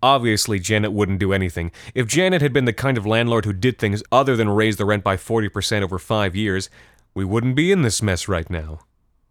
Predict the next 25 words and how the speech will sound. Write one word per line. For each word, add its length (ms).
"Then 180
what 180
do 60
we 100
do?" 320
I 80
said. 380
She 160
thought 480
for 160
a 40
moment. 460
"I'll 100
put 180
out 120
the 80
call," 460
she 160
said. 360
I 60
didn't 240
know 120
what 120
that 160
meant, 460